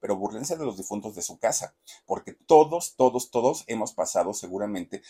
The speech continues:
por una situación y una condición difícil en la vida. Y si a ustedes consideran que, pues, burlarse de las tragedias está sano y está bien, adelante,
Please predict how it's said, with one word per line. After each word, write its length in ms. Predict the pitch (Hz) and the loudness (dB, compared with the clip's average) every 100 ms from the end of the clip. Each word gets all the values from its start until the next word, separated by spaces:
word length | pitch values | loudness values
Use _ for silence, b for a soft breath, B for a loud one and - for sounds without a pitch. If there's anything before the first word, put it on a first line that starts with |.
| B _ | B _
por 140 | 95 | -4
una 160 | 117 127 | -2 -4
situación 600 | - - 82 104 101 104 | -6 -6 -6 -2 -2 -4
y 80 | 104 | -6
una 220 | 101 104 | -6 -4
condición 560 | 98 95 90 95 101 - | -6 -6 -8 -6 -6 -6
difícil 560 | 101 101 - 101 - 98 | -12 -14 -12 -8 -6 -6
en 160 | 101 | -4
la 60 | 143 | -4
vida. 260 | 220 240 B B B | -2 -4 B B B
Y 120 | 180 | 0
si 340 | 202 202 196 | 0 0 -2
a 60 | 190 | 0
ustedes 400 | 220 480 240 240 | 0 2 2 2
consideran 640 | - 226 254 240 247 123 - | -2 -4 -2 -2 0 0 -2
que, 160 | - _ | -18 _
pues, 260 | 101 107 - B B B - 120 | -6 -6 -6 B B B -4 -2
burlarse 580 | 131 143 160 156 156 165 | 2 4 4 2 4 2
de 80 | 165 | 2
las 160 | 156 | 0
tragedias 460 | - - 180 120 - | 0 -2 -2 -4 -4
está 240 | - 117 | 2 2
sano 340 | - 160 147 127 | 6 6 6 4
y 120 | 90 | -2
está 180 | - 151 | -2 0
bien, 220 | 175 349 | 0 2
adelante, 580 | 392 440 539 523 - | 2 4 0 -2 -8